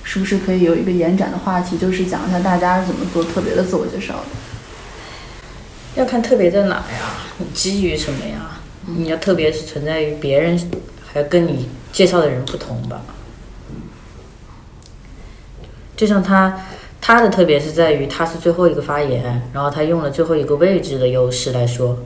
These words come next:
Speaker 2: 就像我们有说最后一个提案的时候，也有最后一个说的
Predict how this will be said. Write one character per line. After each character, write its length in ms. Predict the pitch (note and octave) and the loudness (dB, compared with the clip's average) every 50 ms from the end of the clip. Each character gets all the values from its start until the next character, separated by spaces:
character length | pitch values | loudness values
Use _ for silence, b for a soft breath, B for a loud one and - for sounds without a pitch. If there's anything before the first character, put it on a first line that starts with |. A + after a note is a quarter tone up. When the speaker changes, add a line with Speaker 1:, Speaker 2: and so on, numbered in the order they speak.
| - - - - | -12 -14 -6 0
Speaker 2:
就 120 | - E3+ | 4 4
像 140 | F3+ F3 - | 4 4 4
我 60 | C#3 | 2
们 80 | C#3 C#3 | 0 0
有 100 | C3 B2+ | 0 0
说 180 | - - C#3+ | 0 0 0
最 120 | C3+ D3+ C#3+ | 0 0 0
后 100 | D3+ C#3+ | 0 0
一 60 | C3+ | 0
个 100 | B2 C#3 | 0 -2
提 160 | - - B2+ | -4 -2 0
案 160 | C3 C#3+ D3+ | 0 0 0
的 80 | D3 C3+ | -2 -2
时 140 | - - B2+ | -2 -2 0
候， 100 | C3 B2+ | 0 0
也 100 | B2+ B2+ | 0 0
有 140 | C3+ B2+ | 0 0
最 140 | B2 B2 C#3 | 0 0 -2
后 120 | B2+ C3+ C3 | -2 -2 -2
一 120 | B2+ B2 | -2 -2
个 320 | A#2+ C3 C3 B2+ B2 B2 B2 B B B B B B B | -2 0 0 0 0 0 -2 B B B B B B B
说 260 | - - - C#3+ C#3 C3+ | -6 -2 0 0 0 2
的 280 | C3+ C3 B2 A#2+ B2 | 2 0 0 -2 -2